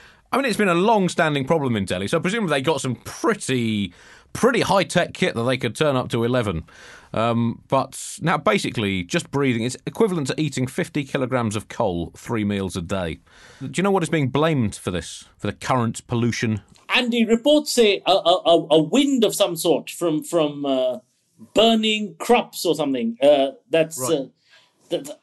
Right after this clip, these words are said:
Speaker 2: that's apparently what's causing the haze.
Speaker 1: I read slow, slow winds and slightly colder temperatures, uh, have been blamed. But, I mean, that's really blaming, that, I mean, that's a very short-term blame. That's like a young spiv in a flash car blaming the fact that he just had a crash,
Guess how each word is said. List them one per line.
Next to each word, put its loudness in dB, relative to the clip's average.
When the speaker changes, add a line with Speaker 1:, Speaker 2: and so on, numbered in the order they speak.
Speaker 2:
that's 0
apparently 2
what's 0
causing -2
the 0
haze. 0
Speaker 1:
I 4
read 2
slow, 2
slow 0
winds 0
and 0
slightly 0
colder 0
temperatures, -4
uh, 0
have -6
been 0
blamed. 0
But, 0
I 0
mean, 2
that's 0
really 0
blaming, -2
that, 0
I -2
mean, 0
that's -4
a -6
very 2
short-term 2
blame. 2
That's -2
like -2
a -2
young 0
spiv -2
in 0
a -4
flash -2
car -2
blaming 2
the 0
fact -2
that -2
he -2
just -2
had -2
a -4
crash, -2